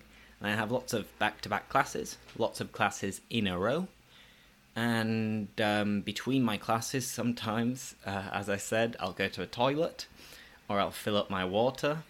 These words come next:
because I like to stay hydrated. So I always have a glass or a bottle of water next to me.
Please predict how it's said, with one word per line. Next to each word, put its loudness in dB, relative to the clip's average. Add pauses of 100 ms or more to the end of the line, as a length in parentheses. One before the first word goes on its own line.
(140)
because -4
I -2
like -2
to -10
stay -4 (200)
hydrated. -2 (640)
So -4
I 0
always 2
have 2
a -4
glass -2
or -2
a 0
bottle -2
of -10
water 0
next -6
to -6
me. -2